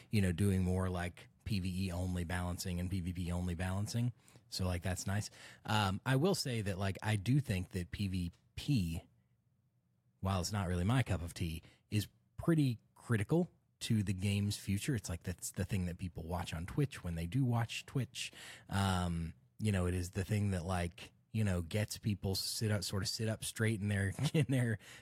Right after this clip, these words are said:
fancy gaming chair and all that sort of stuff, and, like, actually, you know, get really zoned in on the game. Um, and so I think that,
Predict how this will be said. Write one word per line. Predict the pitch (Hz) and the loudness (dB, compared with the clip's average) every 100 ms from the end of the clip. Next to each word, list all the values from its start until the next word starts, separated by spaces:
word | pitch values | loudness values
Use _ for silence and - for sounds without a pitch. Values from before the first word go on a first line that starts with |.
| - | -4
fancy | 113 113 110 | 2 2 0
gaming | 101 104 110 117 113 | 0 2 4 6 4
chair | 107 120 113 | 4 2 4
and | 113 | 2
all | 101 | 2
that | 107 104 | 2 0
sort | 101 110 | 0 0
of | 110 | 0
stuff, | - 113 107 - | 2 0 0 -2
and, | 101 92 | -2 0
like, | 92 92 | 0 0
actually, | 101 104 - 98 95 87 | 0 -2 0 0 0 0
you | 107 | 2
know, | 95 | 2
get | 90 95 107 - | 2 2 0 0
really | 98 101 107 107 101 | 0 2 4 4 4
zoned | 92 87 101 107 98 | 2 2 4 4 4
in | 101 120 131 - - - | 4 2 0 -4 -20 -10
on | 107 104 | -2 0
the | 98 | 2
game. | 90 101 120 151 - _ | 2 2 4 2 0 _
Um, | 104 104 95 92 87 85 - _ | 0 2 2 0 0 -4 -8 _
and | 117 101 | -2 0
so | - 101 95 90 90 | 0 -2 -2 -2 -2
I | 98 | -4
think | 95 95 92 | -2 -4 -4
that, | - 87 | -4 -4